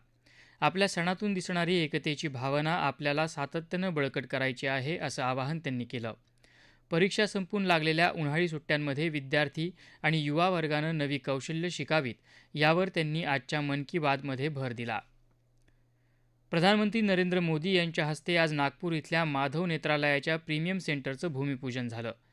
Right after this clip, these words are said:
नागपुरात माधव नेत्रालय गोळवलकर गुरुजी यांच्या आदर्शानुसार लाखो लोकांची सेवा करत असून आज आपण एका पुण्यसंकल्पाचे साक्षीदार बनत आहोत, असं ते यावेळी म्हणाले. देशवासियांना चांगल्या आरोग्य सुविधा देण्याला सरकारचं प्राधान्य आहे,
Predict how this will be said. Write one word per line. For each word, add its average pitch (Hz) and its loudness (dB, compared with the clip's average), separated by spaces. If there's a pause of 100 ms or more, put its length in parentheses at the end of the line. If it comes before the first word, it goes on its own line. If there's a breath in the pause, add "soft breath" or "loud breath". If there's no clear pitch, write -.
(320 soft breath)
नागपुरात 165 2
माधव 147 0
नेत्रालय 160 2
गोळवलकर 160 0
गुरुजी 147 -2
यांच्या 147 2
आदर्शानुसार 147 -2 (380 loud breath)
लाखो 147 4
लोकांची 165 0
सेवा 143 -2
करत 139 -4
असून 147 -6 (420 soft breath)
आज 175 6
आपण 190 2
एका 185 2
पुण्यसंकल्पाचे 170 -2
साक्षीदार 151 -2
बनत 135 -4
आहोत, 131 -2 (400 loud breath)
असं 175 0 (120)
ते 160 0
यावेळी 131 0
म्हणाले. 120 -4 (640 soft breath)
देशवासियांना 196 4
चांगल्या 160 0
आरोग्य 151 0
सुविधा 160 -2
देण्याला 147 2
सरकारचं 143 -4
प्राधान्य 135 -2
आहे, 135 0